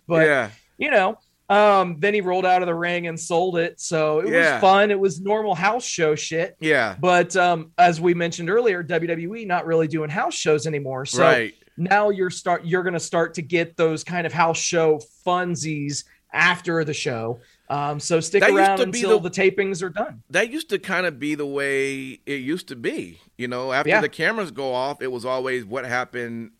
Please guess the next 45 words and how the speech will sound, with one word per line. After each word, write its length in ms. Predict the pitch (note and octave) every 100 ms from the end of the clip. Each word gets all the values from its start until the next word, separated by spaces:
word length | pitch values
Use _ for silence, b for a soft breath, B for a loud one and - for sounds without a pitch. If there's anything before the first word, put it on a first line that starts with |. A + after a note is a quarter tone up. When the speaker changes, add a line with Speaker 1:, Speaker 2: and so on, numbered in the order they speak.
| _ A#2+
Speaker 2:
afterwards. 720 | F#3+ - F#2+ E2 - - _ _ _ _ _ -
Speaker 1:
Bingo. 360 | D3 E3+ C#3+ A2
Speaker 2:
I 80 |
remember 380 | C#3 D#3 C3 F3
that. 180 | A2+ F#2+
Yeah. 360 | A#2+ E3 G2+ - _ _ _ _ _ _ D3+
Okay. 380 | A3 D3+ D#3 E3+
Yeah, 120 | C3+
I'm 60 | D#3+
gonna 80 |
have 80 | D3
to 60 | A#2+
look 200 | B2+ -
that 180 | A#2+ A2+
one 140 | G#2+
up 180 | A2+ -
'cause 80 | G2+
that 120 | G#2+
seemed 180 | - B2
like 180 | G#2+ G#2
that 160 | G#2+
would 120 | G#2
be 140 | G2 F#2+
real. 520 | G2 G#2+ G2+ G2 F#2 _ _ _ _ _ _ -
Now, 120 | F#3
see, 220 | F#3+ A#3
even 300 | A3+ B3 C4+
if 180 | B3 -
now, 220 | F#3+ F3
if 120 | D#3+
that 180 | D#3 G3
would 100 | G#3+
have 100 | F#3
happened, 440 | F3 A3+ F#3+ B2+ B2+
I 80 |
would 160 | C#3 C#3
have 100 | B2+
been 180 | B2 A2+
pleased 500 | - C#3+ A#2 F#2 -
as 140 | F#2+
long 260 | A#2+ D#3 D#3+
as 320 | C3 - - _ _
he 80 | G2+
showed 260 | - C3 A2+
up. 220 | F#2+